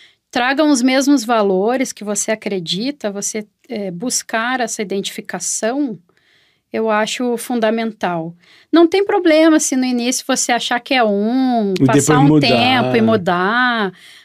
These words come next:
Speaker 1: Não veja isso como algo ruim.
Speaker 2: O
Speaker 1: Veja
Speaker 2: importante é a gente tá em movimento, né?
Speaker 1: É, e veja como algo positivo. Você,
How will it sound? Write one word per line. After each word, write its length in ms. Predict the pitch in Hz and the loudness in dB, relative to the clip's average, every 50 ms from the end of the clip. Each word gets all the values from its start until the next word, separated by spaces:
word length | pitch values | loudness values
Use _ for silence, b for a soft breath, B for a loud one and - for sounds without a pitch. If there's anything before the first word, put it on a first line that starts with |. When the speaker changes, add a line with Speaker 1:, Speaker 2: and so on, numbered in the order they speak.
| B | B
Speaker 1:
Não 200 | - 262 285 294 | 2 4 4 4
veja 400 | 233 226 277 320 370 330 370 403 | 4 4 4 4 4 4 4 4
isso 200 | 370 339 330 - | 4 2 2 2
como 280 | - 320 294 269 269 262 | 0 2 4 4 4 4
algo 380 | 247 240 247 247 226 233 240 | 4 4 2 2 2 2 2
ruim. 420 | 202 202 233 233 214 196 180 180 170 | 2 4 4 4 4 4 4 4 4
Speaker 2:
O 20 | |
Speaker 1:
Veja 140 | 165 202 170 | 2 2 2
Speaker 2:
importante 320 | 139 131 - 165 160 - | 4 4 2 2 4 4
é 40 | 196 | 4
a 20 | 190 | 4
gente 120 | 185 - | 4 4
tá 100 | - 196 | 2 4
em 40 | 190 | 4
movimento, 480 | 190 190 190 196 185 151 113 101 98 - - | 6 6 6 6 6 6 4 2 0 0 0
né? 100 | - 220 202 | 2 2 2
Speaker 1:
É, 220 | 190 180 175 - - _ _ | 2 0 0 -4 -6 _ _
e 220 | 247 262 254 254 | 0 0 0 0
veja 340 | 226 220 247 233 254 262 330 | 0 0 2 2 2 2 0
como 240 | 330 - 349 359 392 | 2 2 4 4 6
algo 240 | 370 359 392 349 370 | 6 6 4 4 2
positivo. 840 | 381 - 381 381 339 415 427 - - 339 320 320 294 254 254 226 214 | 2 2 2 4 4 2 0 2 2 4 4 4 2 2 -2 -2 -2
Você, 600 | 202 226 226 - - - - 254 240 240 247 | 0 0 0 0 -2 -2 0 0 0 0 0